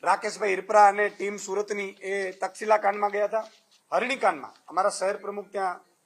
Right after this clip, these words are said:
અ, હતા, એમની આગેવાનીમાં ટીમ ગઈ હતી. ઘટનાના ખરા આરોપીઓની ધરપકડ થયેલ નથી. પંદર આરોપીઓની ધરપકડ થઈ છે,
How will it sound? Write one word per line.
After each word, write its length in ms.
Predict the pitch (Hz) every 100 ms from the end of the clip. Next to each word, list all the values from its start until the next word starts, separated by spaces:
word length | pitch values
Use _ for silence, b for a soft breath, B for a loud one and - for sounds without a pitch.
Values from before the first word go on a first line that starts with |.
| _ _ -
અ, 440 | 170 175 170 165
હતા, 200 | 170 185
એમની 200 | 185 196
આગેવાનીમાં 480 | 180 190 196 196 190
ટીમ 260 | 190 196
ગઈ 140 | 185 175
હતી. 260 | 185 - _ _ _ _ _ _ -
ઘટનાના 1500 | 196 202 254 262 254 254 - _ _ - 208 233 247 254 - _ _ -
ખરા 200 | 196 247
આરોપીઓની 520 | 247 254 247 247 240
ધરપકડ 500 | 190 214 233 - 240
થયેલ 340 | 214 220 233
નથી. 280 | 233 226 262 _ _ _ _ _ _ _
પંદર 320 | 214 240 269
આરોપીઓની 600 | 277 247 233 247 254 247
ધરપકડ 560 | 233 202 220 269 247 233
થઈ 220 | 220 240
છે, 280 | - 269